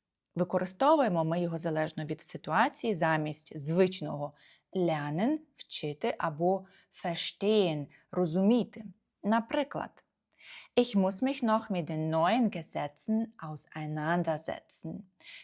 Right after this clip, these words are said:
Я ще мушу розібратися з новими законами. Так може сказати,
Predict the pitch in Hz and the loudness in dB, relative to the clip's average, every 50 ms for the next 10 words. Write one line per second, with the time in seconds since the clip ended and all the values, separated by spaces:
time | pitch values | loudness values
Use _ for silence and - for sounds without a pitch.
0 | _ - 185 190 220 - - 233 196 190 190 180 185 - 170 - - 175 180 180 | _ -2 2 2 2 2 2 2 2 4 2 2 0 0 -2 0 2 4 6 6
1 | 175 156 139 151 160 139 127 156 - 151 147 147 143 139 - - 214 - - 277 | 6 6 4 2 0 0 0 -2 -2 0 0 0 0 -2 -2 -4 -6 -4 -2 -2
2 | 277 294 294 - _ _ _ _ - 196 160 156 165 156 151 143 147 170 190 226 | -2 -2 -4 -6 _ _ _ _ -8 -6 -2 -2 -2 -2 -2 -4 -2 0 2 2
3 | 240 233 220 180 - 180 180 - - 147 143 143 143 143 156 - - _ _ _ | 2 2 2 0 -2 -6 -6 -4 -4 -4 -4 -4 -4 -6 -6 -8 -10 _ _ _
4 | _ _ _ _ _ - - - - - 165 160 156 - 147 - - - - 147 | _ _ _ _ _ 0 0 0 0 -2 -4 -4 -4 -6 -8 -14 -14 -14 -8 -4
5 | 165 226 247 247 - - 202 | -2 -2 -2 -2 -6 -10 -12